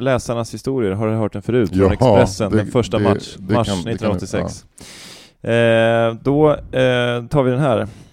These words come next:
Speaker 1: "Gamle butiksägaren på sitt yttersta. Är det du, Agda?" viskade han. "Ja, min gubbe."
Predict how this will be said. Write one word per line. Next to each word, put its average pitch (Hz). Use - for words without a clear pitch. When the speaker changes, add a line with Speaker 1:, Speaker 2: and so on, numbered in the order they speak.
Speaker 1:
"Gamle 170
butiksägaren 156
på 123
sitt 123
yttersta. 101
Är 143
det 165
du, 143
Agda?" 107
viskade 92
han. 92
"Ja, 107
min 98
gubbe." 87